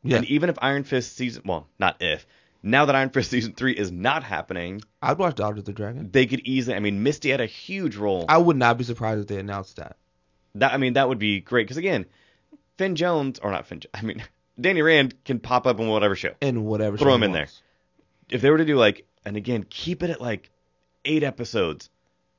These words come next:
Speaker 2: of A Daughters of the Dragon with Misty and Colleen.
Speaker 1: I'd watch that.
Speaker 2: That would be great.
Speaker 1: Yeah. And
Speaker 2: So
Speaker 1: they're, and they have really good chemistry together. The
Speaker 2: Yeah.
Speaker 1: two actresses are really, they're really, really good together.
Speaker 2: Yeah.
Speaker 1: So yeah, it's, it's, the show's over, but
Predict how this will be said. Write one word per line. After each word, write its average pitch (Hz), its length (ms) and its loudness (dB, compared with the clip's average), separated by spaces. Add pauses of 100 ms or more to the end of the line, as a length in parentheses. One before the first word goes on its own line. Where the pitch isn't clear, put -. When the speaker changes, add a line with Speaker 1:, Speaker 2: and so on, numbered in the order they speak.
(140)
Speaker 2:
of 107 100 4
A 107 60 2
Daughters 101 340 0
of 98 60 -20
the 101 80 -2
Dragon 104 440 0
with 92 180 -6
Misty 107 480 -2
and 80 100 -8
Colleen. 104 560 -4 (200)
Speaker 1:
I'd 143 100 -4
watch 82 220 -10
that. - 160 -16 (320)
Speaker 2:
That 98 240 2
would 95 100 -6
be 90 100 -6
great. 92 400 -6 (180)
Speaker 1:
Yeah. - 120 -18 (360)
And 120 100 -2
Speaker 2:
So 156 160 6
Speaker 1:
they're, 92 100 4
and 151 80 4
they 156 40 2
have 156 160 2
really 120 140 -2
good 110 140 -4
chemistry 107 280 -6
together. 90 340 -10
The 87 80 -16 (300)
Speaker 2:
Yeah. 156 140 4
Speaker 1:
two 117 160 -2
actresses 90 460 -8
are 92 60 -10
really, 95 380 -8
they're 107 100 -4
really, 104 240 -6
really 101 200 -8
good 87 140 -10
together. - 280 -16 (220)
Speaker 2:
Yeah. 104 180 4 (280)
Speaker 1:
So 254 120 0
yeah, 233 180 2 (160)
it's, - 340 -6 (100)
it's, - 240 -6
the 190 140 -6
show's 160 260 0
over, 147 240 2
but 160 200 -2